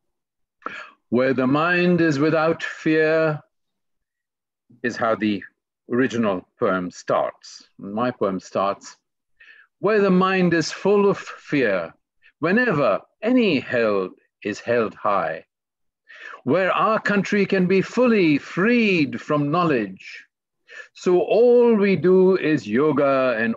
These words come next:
all we read is Gita. Where the world is broken up into fragments of Hindu versus Muslim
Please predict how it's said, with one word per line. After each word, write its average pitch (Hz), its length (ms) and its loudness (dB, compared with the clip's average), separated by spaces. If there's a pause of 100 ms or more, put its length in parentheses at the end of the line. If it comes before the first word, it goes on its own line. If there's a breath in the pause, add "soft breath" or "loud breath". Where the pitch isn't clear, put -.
all 214 360 2
we 170 240 0
read 143 480 2
is 104 360 -4
Gita. 98 420 -2 (1120 loud breath)
Where 175 220 0
the 160 120 0
world 208 500 2
is 151 100 0
broken 180 520 0
up 180 240 -2
into 160 240 -2
fragments 147 840 -4
of 120 140 -4
Hindu 175 640 2
versus 135 500 -4
Muslim 110 720 -2